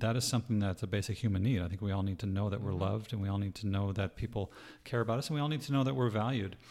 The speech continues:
Speaker 1: So, um, I kinda wanted to just to touch on some of these spiritual gifts that we all have, because I bet anything that most people wouldn't regard these as being gifts because they're just so
Speaker 2: Kind of, oh,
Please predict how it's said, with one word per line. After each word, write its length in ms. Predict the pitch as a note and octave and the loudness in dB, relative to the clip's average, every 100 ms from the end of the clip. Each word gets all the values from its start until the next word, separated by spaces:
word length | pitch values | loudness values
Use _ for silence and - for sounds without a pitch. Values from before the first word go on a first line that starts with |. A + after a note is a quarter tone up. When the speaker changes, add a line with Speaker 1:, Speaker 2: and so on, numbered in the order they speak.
| - - - - | -20 -14 -14 -12
Speaker 1:
So, 400 | - C3+ A#2+ - | -2 2 2 2
um, 240 | A#2 A2 | 0 0
I 160 | - D#3+ - C3 | 0 -2 -4 -2
kinda 160 | F#3+ | 2
wanted 220 | G3+ D3 | 2 2
to 60 | A2 | 0
just 180 | G#2+ - | -2 -6
to 80 | A2+ | 0
touch 240 | A#2+ A#2+ | 0 2
on 160 | A#2 G#2+ | 2 2
some 240 | B2+ B2 | 2 2
of 100 | A#2 | 2
these 220 | A2 G2+ | 2 0
spiritual 400 | - A2+ G#2 G#2+ | 0 0 0 -2
gifts 560 | F2+ G#2 G#2 - - - B2 | 0 0 0 -2 -4 -6 -2
that 360 | G#2+ G2 - - | -2 -2 -8 -8
we 180 | A2+ A2 | 0 2
all 180 | G2 F#2+ | 2 0
have, 380 | C#3 C#3 G2 G2 | -2 -2 0 0
because 460 | A#2+ B2 G#2+ - C#3 | 0 0 0 -4 0
I 180 | A2+ A2 | 2 2
bet 240 | B2 C3 | 2 2
anything 500 | C#3+ F#3 - G2 G#2 | 2 0 0 2 2
that 180 | G2+ F#2+ - - - | 2 -2 -10 -20 -6
most 340 | A2 A#2 A#2+ - | 0 2 2 0
people 320 | A#2+ A#2 G#2+ | -2 0 0
wouldn't 500 | G2+ A2 G2+ F#2+ - - - | 2 4 4 0 -6 -14 -2
regard 420 | A2+ G#2 G#2 G2 | -2 2 0 0
these 240 | G#2 G2 A#2 | -2 -4 -6
as 100 | F#2 | -4
being 360 | G#2 G2+ F2+ | -2 -2 -4
gifts 520 | E2 C2 - - - - | -4 -6 -6 -8 -8 -8
because 400 | G#2 - G#2+ F2+ | -10 -6 -6 -6
they're 80 | G2 | -6
just 300 | G2 - - | -6 -6 -6
so 200 | A2 G2 | -4 -4
Speaker 2:
Kind 200 | F#2+ C3+ | -4 -6
of, 80 | |
oh, 120 | B2 | -10